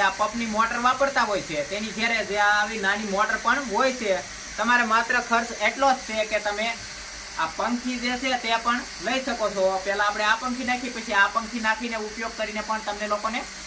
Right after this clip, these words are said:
બતાવી દઈશ. તો આ કેટલે પવન કાઢે છે કે આ વધુ પવન કાઢે છે, તે પણ તમને લોકોને બતાવી દઉં. અને તમારે જો રાત્રિ દરમિયાન આ પંખો ફેરવવો હોય, ટેબલ પંખો, તો તમે આ શાર્દલનો પણ ઉપયોગ કરી શકો છો. તો શાર્દલથી પણ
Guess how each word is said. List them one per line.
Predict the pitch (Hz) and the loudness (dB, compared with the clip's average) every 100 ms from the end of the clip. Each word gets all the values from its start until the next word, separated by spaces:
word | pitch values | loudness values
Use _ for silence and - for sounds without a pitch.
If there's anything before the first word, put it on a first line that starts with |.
| - | -6
બતાવી | 196 240 269 254 | -2 2 2 0
દઈશ. | 196 202 202 | -2 -2 -2
તો | - 202 185 | -4 -2 2
આ | 208 | 4
કેટલે | 220 240 240 | 2 -2 -2
પવન | 247 247 247 | -4 -2 0
કાઢે | 247 240 240 | 0 -2 -2
છે | 247 247 | -4 -2
કે | 214 | 2
આ | 214 | 2
વધુ | 208 202 202 | 2 0 -4
પવન | 196 185 185 | -2 -2 -2
કાઢે | 180 180 | -4 -4
છે, | 180 | -2
તે | 214 214 | -2 0
પણ | 214 | -2
તમને | 208 208 | -4 -2
લોકોને | 208 208 214 226 | 0 0 0 0
બતાવી | 208 220 233 | 0 2 0
દઉં. | 226 240 240 - - - | 0 -2 -4 -8 -12 -10
અને | 196 214 | -4 0
તમારે | 226 233 233 233 | 2 4 4 2
જો | 233 233 | 4 4
રાત્રિ | 202 220 226 233 | 6 4 2 -4
દરમિયાન | 226 233 240 226 | -4 -2 -2 0
આ | 214 | -2
પંખો | 220 233 220 | 0 -2 -2
ફેરવવો | 202 240 262 262 220 | -4 2 2 2 0
હોય, | 190 170 160 - | 0 -2 -4 -6
ટેબલ | 185 196 190 | -2 -2 -2
પંખો, | 180 175 | -4 -4
તો | 185 185 | -4 -2
તમે | 196 208 | -4 0
આ | 202 190 | 0 2
શાર્દલનો | 196 208 226 233 | 2 2 0 -2
પણ | 233 226 | -2 -4
ઉપયોગ | 226 247 240 | -2 -4 -2
કરી | 254 | -2
શકો | 269 269 254 | 0 0 0
છો. | 214 208 | 0 -2
તો | 202 | -2
શાર્દલથી | 190 196 208 233 220 220 | 2 4 4 0 -6 -4
પણ | 233 | -6